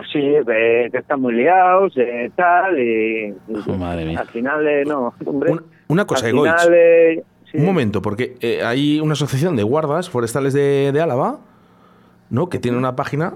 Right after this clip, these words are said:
Speaker 3: y ellos, eh, en su página declaran, ¿no? Eh, "Oye, eh, hemos, eh, quitado,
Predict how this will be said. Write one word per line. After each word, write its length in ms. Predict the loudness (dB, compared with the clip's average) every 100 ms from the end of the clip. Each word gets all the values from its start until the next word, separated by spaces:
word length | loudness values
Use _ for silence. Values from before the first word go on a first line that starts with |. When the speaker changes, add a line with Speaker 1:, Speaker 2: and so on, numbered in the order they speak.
| -12 -20 _
Speaker 3:
y 180 | -2 0
ellos, 300 | 0 0 -2 -2
eh, 340 | 0 0 -2
en 40 | -2
su 140 | -4
página 300 | -4 -4 -4
declaran, 440 | -2 -2 -4 -2 -2
¿no? 240 | -2 0
Eh, 300 | 0 0 -2
"Oye, 260 | -2 -2 -4
eh, 340 | -2 -2 0 0
hemos, 320 | -2 -2 -2
eh, 400 | 0 0 0 -2
quitado, 600 | -4 -2 -2 0 0 -2